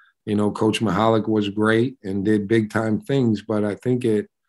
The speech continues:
with Speedy being the coach, if anybody could really lift it up to the next step, I think he's the man to do it. And I think it's shown in his recruiting already to have this team put together in your first year,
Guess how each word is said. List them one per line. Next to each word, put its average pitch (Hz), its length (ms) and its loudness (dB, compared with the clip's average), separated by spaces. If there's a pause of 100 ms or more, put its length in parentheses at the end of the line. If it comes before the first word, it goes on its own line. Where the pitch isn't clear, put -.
(540)
with 95 160 -2
Speedy 117 400 2
being 110 320 4
the 101 100 0
coach, 117 440 -2
if 101 160 -6
anybody 110 540 0
could 101 220 -6
really 110 340 2
lift 110 320 0
it 104 80 -2
up 117 220 -2
to 110 120 -4
the 104 100 -2
next 110 340 0
step, 120 340 -4 (480)
I 95 80 -6
think 104 260 0
he's 110 280 2
the 113 100 0
man 110 340 2
to 113 80 0
do 110 280 2
it. - 80 -16 (260)
And 101 240 -6
I 101 80 -4
think 110 280 -2
it's 104 160 0
shown 113 400 2
in 110 120 2
his 107 240 0
recruiting 113 560 2
already 110 580 -2 (480)
to 92 100 -4
have 104 360 2
this 113 240 4
team 107 320 2
put 107 200 -4
together 107 500 0
in 107 100 2
your 104 120 2
first 107 420 -4
year, 117 360 2